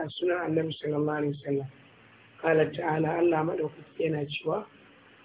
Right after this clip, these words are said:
"Wa ahalla Allahu al-bay'a." Allah ya halatta ciniki. Wa qala Rasulullahi sallallahu alaihi wasallam, manzo Allah yana cewa, "Bi'u al-dhahaba bil fidda, kayfa shi'tum yadan bi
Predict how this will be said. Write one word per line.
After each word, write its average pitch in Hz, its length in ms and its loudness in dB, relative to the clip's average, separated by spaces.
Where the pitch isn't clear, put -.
"Wa 180 140 0
ahalla 180 400 8
Allahu 156 480 6
al-bay'a." 147 400 -2
Allah 160 320 4
ya 160 220 4
halatta 151 420 2
ciniki. 143 600 -4
Wa - 120 -4
qala 180 300 6
Rasulullahi 165 840 6
sallallahu 151 480 2
alaihi 151 160 0
wasallam, 175 380 2
manzo 143 180 4
Allah 170 380 6
yana 156 200 8
cewa, 151 180 0
"Bi'u 165 400 -2
al-dhahaba 160 500 -2
bil 143 300 2
fidda, 151 360 -6
kayfa 185 300 6
shi'tum 160 480 0
yadan 156 420 6
bi 147 60 -6